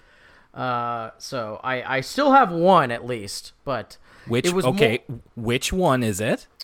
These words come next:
Speaker 1: Uh, the Transformer I have is twentieth anniversary Optimus Prime.
Speaker 2: Of course.
Speaker 1: Um, which they, let's see, when was the twentieth anniversary?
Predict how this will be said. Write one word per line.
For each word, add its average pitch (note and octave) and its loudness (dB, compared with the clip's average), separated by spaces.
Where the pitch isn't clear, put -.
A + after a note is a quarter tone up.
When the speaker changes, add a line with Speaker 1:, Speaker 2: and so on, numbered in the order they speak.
Speaker 1:
Uh, A#2 -10
the C3 -14
Transformer G#3+ -2
I D#3+ 0
have D#3 -2
is D3 -10
twentieth G#3+ 6
anniversary E3 0
Optimus D3 -2
Prime. B2+ -6
Speaker 2:
Of - -20
course. B2+ -4
Speaker 1:
Um, B2 -6
which D3 -10
they, C#3+ -6
let's C#3+ -10
see, G2+ -10
when C3 -10
was D3 -12
the - -20
twentieth D#3+ -10
anniversary? A#2 -12